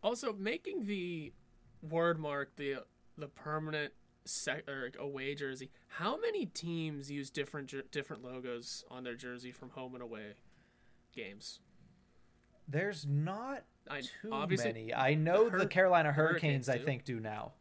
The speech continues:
Speaker 1: Because they have canes. They do a word mark.
Speaker 2: Yeah.
Speaker 1: I mean, ca-, I mean, like, the Capitals for a long time, they had two separate logos, not just, like, a word mark. They had the Screaming Eagle and then the Capitol building.
Speaker 2: Mm-hmm.
Speaker 1: It's a hell of a combo, if you ask me, honestly.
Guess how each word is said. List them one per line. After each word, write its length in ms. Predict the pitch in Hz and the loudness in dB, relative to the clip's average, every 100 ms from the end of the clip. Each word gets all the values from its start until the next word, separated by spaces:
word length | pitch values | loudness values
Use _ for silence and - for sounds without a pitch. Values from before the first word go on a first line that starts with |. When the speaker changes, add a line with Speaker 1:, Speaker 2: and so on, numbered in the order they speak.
| - | -10
Speaker 1:
Because 340 | 151 151 143 | -4 -4 -4
they 140 | 139 143 | -4 -4
have 140 | 143 | -6
canes. 460 | - 175 147 107 143 | -2 0 0 -2 -6
They 120 | 135 | -6
do 140 | 147 | -2
a 80 | 151 | -2
word 280 | 156 175 160 | 2 2 0
mark. 360 | 113 95 - - - - - _ _ - | -4 -12 -14 -20 -20 -20 -20 _ _ -2
Speaker 2:
Yeah. 180 | 127 104 - | 0 0 -2
Speaker 1:
I 20 | 151 | -6
mean, 100 | 143 | -4
ca-, 100 | 160 | -2
I 80 | 151 | 2
mean, 260 | 175 170 147 | 2 2 2
like, 180 | 160 - - | -2 -2 -14
the 60 | - | -12
Capitals 640 | - 160 214 202 117 113 | -2 2 2 0 -4 -6
for 180 | - 135 | -8 -8
a 60 | |
long 160 | 135 123 | -8 -10
time, 220 | - 107 | -10 -10
they 120 | - 123 | -8 -6
had 220 | 151 147 | -6 -8
two 240 | - 180 | -4 -2
separate 420 | - 196 185 165 | 0 0 0 -4
logos, 380 | 190 254 156 101 | 0 0 0 -4
not 160 | 170 170 | -6 -4
just, 180 | 180 185 | -4 -2
like, 140 | 165 | -4
a 60 | 92 | -4
word 280 | 113 220 160 | 0 0 0
mark. 260 | 110 127 | -8 -8
They 100 | 165 | -8
had 240 | 156 147 143 | -6 -6 -6
the 80 | |
Screaming 400 | - - 135 196 | -8 -6 -4 -4
Eagle 280 | 156 135 151 | -4 -4 -4
and 80 | 156 | -4
then 100 | 175 | -4
the 40 | |
Capitol 400 | 175 208 220 143 | 0 0 0 -4
building. 280 | 120 98 - - _ _ - _ _ _ - | -8 -12 -16 -20 _ _ -20 _ _ _ -10
Speaker 2:
Mm-hmm. 140 | 123 113 | -8 -8
Speaker 1:
It's 100 | - | -8
a 60 | |
hell 340 | - - 156 156 | -8 0 2 2
of 80 | 143 | -2
a 60 | |
combo, 440 | - 185 233 151 123 | 0 2 2 0 -4
if 100 | 131 | -6
you 100 | 143 | -4
ask 260 | 123 117 | -6 -6
me, 200 | - 190 | -6 -6
honestly. 560 | 120 180 151 - 151 | -4 -8 -8 -6 -4